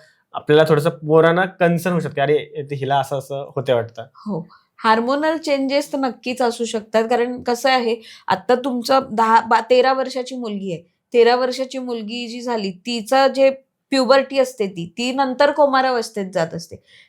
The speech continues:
Speaker 2: त्यावेळेस तिच्या बॉडीमध्ये हार्मोन चेंजेस होतात, मूड चेंजेस होतात,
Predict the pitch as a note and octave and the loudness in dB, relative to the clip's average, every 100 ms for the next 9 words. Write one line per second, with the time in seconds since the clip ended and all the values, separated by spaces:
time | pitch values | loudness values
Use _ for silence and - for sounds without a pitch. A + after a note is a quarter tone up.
0 | _ A3+ G#3+ A#3+ C4 C#4 D4+ C#4 C#4+ C#4 | _ 6 6 6 4 4 -2 0 2 4
1 | C4 C4+ C#4 C4+ C#4 C#4 B3 B3 B3 C4 | 2 0 -2 2 4 4 2 0 -2 -6
2 | C4 C4 A#3 A#3+ A#3+ A3+ A3 G#3+ A3+ B3+ | -4 -2 0 0 0 -2 -2 -2 -2 -2
3 | C4 - C4 A#3 A3+ A3 G3 F#3+ | -2 -2 -4 0 -2 -2 -8 -6